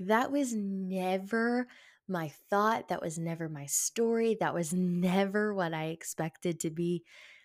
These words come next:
walking through. And yet here I am. And if I'm being completely honest, I would not have it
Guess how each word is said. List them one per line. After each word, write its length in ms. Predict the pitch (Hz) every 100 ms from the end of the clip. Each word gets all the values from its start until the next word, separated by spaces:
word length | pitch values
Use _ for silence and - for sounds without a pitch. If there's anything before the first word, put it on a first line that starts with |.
| _
walking 520 | - 160 190 208 208
through. 460 | 202 208 202 196 202 -
And 200 | 170 165
yet 340 | 165 160 -
here 320 | 170 - 196
I 80 | 220
am. 520 | 202 170 160 160 160 - _
And 200 | 160 151
if 140 | 151 151
I'm 140 | 156
being 220 | 151 147
completely 600 | 147 143 143 190 - 220
honest, 560 | 190 170 165 160 - - - - - _ _ _
I 220 | 170 175
would 360 | 170 175 170 170 _ -
not 280 | 156 147
have 200 | 160 156
it 140 | 151